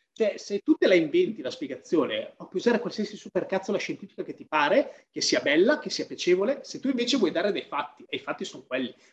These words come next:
possono essere belli, quasi mai, possono essere schifosi, quasi sempre. E quindi tu hai quelle persone che si buttano a fionda su quello perché è bello,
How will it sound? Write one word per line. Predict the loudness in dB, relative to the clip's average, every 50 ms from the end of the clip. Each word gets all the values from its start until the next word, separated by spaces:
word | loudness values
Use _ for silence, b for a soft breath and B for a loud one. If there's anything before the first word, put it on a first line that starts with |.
| b
possono | -8 -6 -4 -4 -6
essere | -4 -4 -4 -4 -4
belli, | -4 -6 -6 -6 -8 -10 -12 _ _
quasi | _ -6 -6 -6 -12
mai, | -18 -20 _ -16 -16
possono | -16 _ _ -10 -6 -6
essere | -2 -2 -2 -2
schifosi, | -2 -4 -6 -2 0 0 0 0 -2 -4 -8 _
quasi | -8 -8 -6 -4
sempre. | -4 -4 -4 -4 -6 -8 -8 -10 -10 -10 -18 _ _ _ _ _ _ _ _ _
E | -4 -2
quindi | -2 -2 -2
tu | 2 4 4
hai | 4 4 4
quelle | 2 2 4 4 4
persone | 4 2 2 0 -2 -2
che | -2 -4
si | -8 -8 -6 -6 -6 -6
buttano | -6 -8 -8 -8 -6 -8 -6 -4 -4
a | -4
fionda | 0 0 0 0 -2
su | -8 -14 -6
quello | -4 -2 -2 -2
perché | -4 -14 -12 _ -10
è | -8
bello, | -8 -10 -10 -8 -6 -6 -6 -6 b